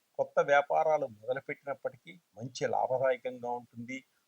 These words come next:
అనుభవం లేకపోయినా మంచి అనుభవాన్ని పొందగలుగుతారు వ్యాపారంలో. ప్రయాణాల వల్ల మంచి లాభాలు కలిసి వస్తాయి. అలాగే కోపాన్ని కొంత కంట్రోల్ చేసుకోండి. కోపాన్ని, ద్వేషాన్ని, ఉద్రేకతని కంట్రోల్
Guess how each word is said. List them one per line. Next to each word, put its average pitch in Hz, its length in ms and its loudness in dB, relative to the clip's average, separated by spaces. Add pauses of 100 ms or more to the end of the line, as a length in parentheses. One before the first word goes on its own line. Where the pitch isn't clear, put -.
(140)
అనుభవం 160 560 0
లేకపోయినా 156 920 0
మంచి 139 480 -8
అనుభవాన్ని 135 720 2 (120)
పొందగలుగుతారు 127 720 0
వ్యాపారంలో. 123 800 4 (540)
ప్రయాణాల 156 580 8
వల్ల 147 240 2
మంచి 123 500 -12
లాభాలు 120 540 2
కలిసి - 440 -10
వస్తాయి. 135 580 4 (320)
అలాగే 139 520 4 (360)
కోపాన్ని 180 560 6
కొంత 139 280 -10
కంట్రోల్ 131 500 -6 (140)
చేసుకోండి. 123 540 -8 (360)
కోపాన్ని, 151 640 0
ద్వేషాన్ని, 127 760 -2
ఉద్రేకతని 127 680 -6
కంట్రోల్ 113 400 -10